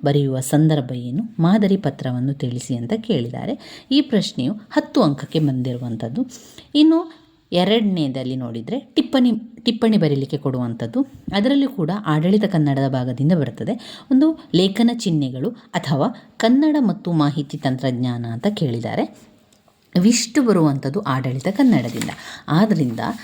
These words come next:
ನೀವು ಈ ಮುಖ್ಯವಾಗಿರುವಂತಹ ಪ್ರಶ್ನೆಗಳಿಗೆ ಉತ್ತರವನ್ನು ಮಾತ್ರ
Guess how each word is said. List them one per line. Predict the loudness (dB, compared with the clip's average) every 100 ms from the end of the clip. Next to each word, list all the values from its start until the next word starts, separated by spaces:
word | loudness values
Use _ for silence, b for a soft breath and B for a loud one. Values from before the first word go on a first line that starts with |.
| B
ನೀವು | 4 4 4 2 0 -4 -2
ಈ | -2 -2 0
ಮುಖ್ಯವಾಗಿರುವಂತಹ | 2 2 -2 -4 2 4 4 2 0 -2 -2 -2 -2
ಪ್ರಶ್ನೆಗಳಿಗೆ | -2 -4 0 0 0 -2
ಉತ್ತರವನ್ನು | -4 -2 -2 0 0 0
ಮಾತ್ರ | -2 -4 -2